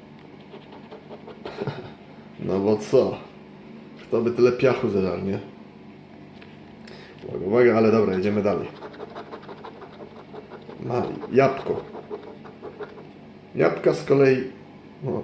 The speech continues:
pa, jakie cwaniaki tutaj zrobili, ukryli jabłko z kitrali, że niby, o, o, że niby truskawka,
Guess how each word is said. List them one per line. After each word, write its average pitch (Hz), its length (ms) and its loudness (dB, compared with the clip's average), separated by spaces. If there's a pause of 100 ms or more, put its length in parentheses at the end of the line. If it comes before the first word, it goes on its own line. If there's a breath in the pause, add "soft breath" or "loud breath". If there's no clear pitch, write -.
pa, 208 100 0
jakie 254 280 -2
cwaniaki 180 640 0
tutaj 107 340 4
zrobili, 104 420 2
ukryli 117 400 0
jabłko 117 300 4
z - 120 -6
kitrali, 101 640 0 (360 loud breath)
że 104 140 4
niby, 98 300 6
o, 120 300 8
o, 107 100 6
że 98 100 2
niby 98 180 4
truskawka, - 800 0